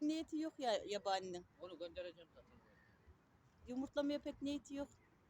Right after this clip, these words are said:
Speaker 1: Böyle bir haftadır böyle kovalıyor. Çok özlemiş eşini.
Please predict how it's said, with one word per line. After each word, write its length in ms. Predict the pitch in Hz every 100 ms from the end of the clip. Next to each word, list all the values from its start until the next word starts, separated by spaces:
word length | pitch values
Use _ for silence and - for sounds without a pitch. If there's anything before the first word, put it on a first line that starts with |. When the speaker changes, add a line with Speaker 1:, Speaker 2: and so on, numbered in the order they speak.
| - - - - - - - - - - - - - - - - - - - - - - - - - - - - - - - - - - -
Speaker 1:
Böyle 520 | 294 302 285 285 262
bir 60 | 330
haftadır 520 | 302 294 269 254 269
böyle 240 | 294 277
kovalıyor. 460 | 269 277 269 269 254
Çok 200 | 302 285
özlemiş 500 | 269 240 277 269 -
eşini. 480 | 247 233 247 262